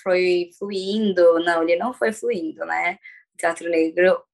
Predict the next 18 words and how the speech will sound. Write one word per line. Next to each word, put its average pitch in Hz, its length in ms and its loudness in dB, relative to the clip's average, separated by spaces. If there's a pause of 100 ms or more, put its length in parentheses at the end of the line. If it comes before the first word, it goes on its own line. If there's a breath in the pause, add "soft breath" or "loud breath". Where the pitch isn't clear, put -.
atual, 185 520 0
contemporâneo, 190 840 -8 (100)
é, 190 140 -2
ele 196 160 -4
é, 214 300 -2
é 214 340 0
luto 214 320 -10
de... 254 320 -6 (220 loud breath)
Ele 185 160 0
é, 185 320 2
ele 185 180 -2
é 190 40 -4
consequência 208 520 -6
de 233 80 -4
uma 254 140 0
luta 254 300 -2
muito 254 200 -4
grande 226 580 0